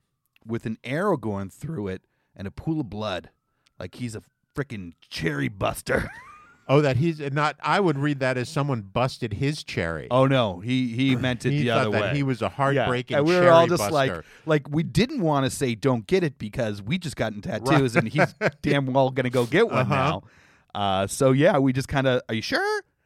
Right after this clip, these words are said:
Speaker 1: He's like, "Yeah." <laughs> We're like, "Okay." And he went and got that. We were like, "Oh, <clears throat> buddy,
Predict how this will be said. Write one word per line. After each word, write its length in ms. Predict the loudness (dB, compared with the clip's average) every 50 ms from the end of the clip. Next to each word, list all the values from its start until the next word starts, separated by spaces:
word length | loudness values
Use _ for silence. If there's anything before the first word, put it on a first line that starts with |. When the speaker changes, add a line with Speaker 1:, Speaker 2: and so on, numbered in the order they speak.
| _ _ _ _ _ _ _ -6 -4
Speaker 1:
He's 140 | -4 -2 -2
like, 160 | -2 -2 2
"Yeah." 200 | 4 4 4 4 2 2
<laughs> 100 | 2 2
We're 160 | 2 4 4
like, 160 | 4 2 2 0 -2 -4 -4 -4 -2 -2
"Okay." 540 | 0 0 2 2 2 2 2 0 -2 -4 -6
And 100 | -6 -4
he 60 | -4
went 200 | -4 -4 -6 -6
and 100 | -4 0
got 240 | 0 2 0 0 0
that. 180 | -2 -2 -2 0
We 80 | 0
were 80 | -2 -2
like, 300 | 0 0 -2 -2 -4 -6
"Oh, 200 | -12 -10 -10 -12 -14 _ _ -18
<clears throat> 340 | -16 -16 -16 -16 _ _ -12
buddy, 280 | -12 -12 -12 -12 -16